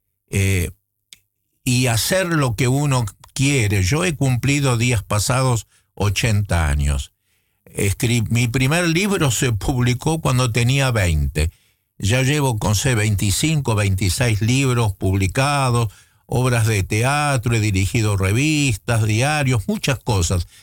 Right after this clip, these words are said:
Trabajé duro y mucho. Y puedo decir que recibí algo que no todo artista quizás reciba. Yo he recibido muchísimo amor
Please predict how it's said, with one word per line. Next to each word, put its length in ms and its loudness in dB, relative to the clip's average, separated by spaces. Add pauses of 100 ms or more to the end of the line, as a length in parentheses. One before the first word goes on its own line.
Trabajé 680 0
duro 640 0 (380)
y 160 2
mucho. 540 0 (640)
Y 140 0
puedo 360 0
decir 560 0
que 160 0
recibí 720 0
algo 520 -2 (600)
que 140 0
no 200 0
todo 280 0
artista 600 -2
quizás 460 0
reciba. 580 0 (300)
Yo 300 0
he 100 0
recibido 840 0
muchísimo 720 0
amor 400 0